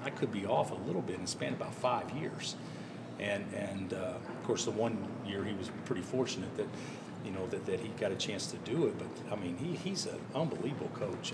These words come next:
And he's done an unbelievable job at San Diego State. And, and, and I'm not saying that at all because we're trying, I'm trying to, uh, uh, you know, uh, get back in good, you know, uh, <laughs> so to speak. It, the, it's, it's a fact. I mean, the guy's good, and he's, he's been doing, he's been doing a great job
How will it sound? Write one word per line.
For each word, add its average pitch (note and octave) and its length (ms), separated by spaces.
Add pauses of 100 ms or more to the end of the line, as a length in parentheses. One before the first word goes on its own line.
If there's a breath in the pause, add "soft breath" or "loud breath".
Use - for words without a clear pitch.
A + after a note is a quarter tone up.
(140)
And G#2+ 100
he's F#2+ 100
done G#2 180
an F#2 100
unbelievable A2+ 400
job G2 320
at G2 60
San G2 240
Diego G2 220
State. F#2+ 280
And, - 960
and, F#2+ 160 (100)
and G2+ 120
I'm G2 80
not A#2 180
saying G#2 280
that G#2 120
at F#2+ 100
all G#2 180
because G2 340
we're G2+ 80 (120)
trying, G2 240 (160)
I'm A2 120
trying G2+ 300
to, - 120
uh, - 880
uh, G#2+ 160 (720)
you G#2 60
know, F2 360
uh, F2 40 (160)
get - 160
back G2 240
in F2+ 120
good, F#2+ 360 (340)
you A2 60
know, G2 240 (140)
uh, - 500
<laughs> - 0
so A#2 180
to G#2 60
speak. G#2+ 340
It, A#2 140
the, G#2+ 100 (220)
it's, - 160
it's - 240
a - 40
fact. - 500
I G2 100
mean, F#2 100
the F2 60
guy's A#2 360
good, A2 320
and F#2 160
he's, F#2 140
he's G2 160
been G2 200
doing, G2+ 240
he's G2 160
been F#2 140
doing F#2+ 160
a F2+ 120
great G2 160
job F#2+ 240